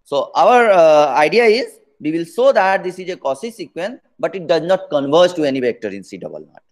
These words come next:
Okay, if we can prove that there is a some Cauchy sequence which does not converge to a vector in C double naught, that's mean this is not a Banach space, because a Banach space is a nonlinear space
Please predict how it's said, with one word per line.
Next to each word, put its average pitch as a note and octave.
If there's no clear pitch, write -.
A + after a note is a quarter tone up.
Okay, C4+
if E2+
we F#2+
can C#3
prove A3
that E3
there F3+
is F3
a F#3
some C#4
Cauchy G#3+
sequence G3+
which A#2+
does C#3
not C#4
converge G3+
to F3
a E3+
vector D3
in G#3+
C F3+
double D3+
naught, C3
that's B2
mean F#3
this A#2+
is E3+
not B2+
a C#3+
Banach G#2+
space, -
because F3+
a A2+
Banach D3+
space G3+
is F3
a E3
nonlinear F#3
space F#3